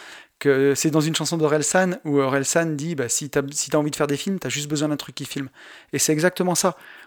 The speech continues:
Au début, ça sera peut-être pas parfait, ça sera pas parfait, mais on s'en fout. Le tout, c'est de commencer et justement de persévérer jusqu'à ce que ce soit bien. Continuer, continuer, continuer, persévérer. On voit aussi qu'il faut être persévérant parce que le savoir,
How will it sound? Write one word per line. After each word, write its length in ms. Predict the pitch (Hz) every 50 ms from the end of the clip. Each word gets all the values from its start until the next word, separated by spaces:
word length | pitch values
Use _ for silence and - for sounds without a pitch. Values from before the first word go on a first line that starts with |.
| _ _ -
Au 80 | 160
début, 220 | 151 175 196 254 294
ça 120 | - -
sera 160 | 147 - -
peut-être 220 | - - 180 151 _
pas 140 | - 208 202
parfait, 440 | - - 196 - - - 208 185 - _ _ _ -
ça 60 | -
sera 160 | 147 - - 160
pas 160 | - 196 185
parfait, 380 | - 151 - - - 139 127 -
mais 120 | 147 147
on 100 | 156 151
s'en 120 | - - 165
fout. 220 | - - 185 165 - - - - - - _ -
Le 100 | 151 147
tout, 160 | - - 220
c'est 160 | - - 160
de 80 | 143 143
commencer 640 | - - 185 180 170 156 - - 190 202 247 - _ -
et 80 | 156
justement 480 | 139 143 185 196 - - 190 185 190 190
de 80 | 147
persévérer 640 | 135 - 180 170 - - 180 160 156 160 165 196 208 - - - _ - - -
jusqu'à 280 | - 160 156 - 170
ce 100 | 151 -
que 80 | - 151
ce 140 | - - 147
soit 200 | - - 147 131
bien. 180 | 123 123 127 - - - - - _ _ -
Continuer, 480 | - 180 165 - - 175 165 165 170
continuer, 520 | 175 - - 147 - - 156 151 147 147 151
continuer, 520 | - - 143 - - - 139 131 127 123 - - _ _ _
persévérer. 560 | - 160 147 - - 156 139 135 131 113 117 - _ _ - - - - - - - - - - - - _ _ -
On 60 | 156
voit 160 | 151 185 214
aussi 300 | 208 185 - - - 233
qu'il 460 | - - - 147 139 139 143 - 196 -
faut 100 | - 165
être 80 | 160
persévérant 440 | - 175 - - 180 160 165 175 226
parce 160 | 247 170 147
que 120 | - - 147
le 180 | 147 151 143
savoir, 460 | 127 - - 143 127 147 185 208 -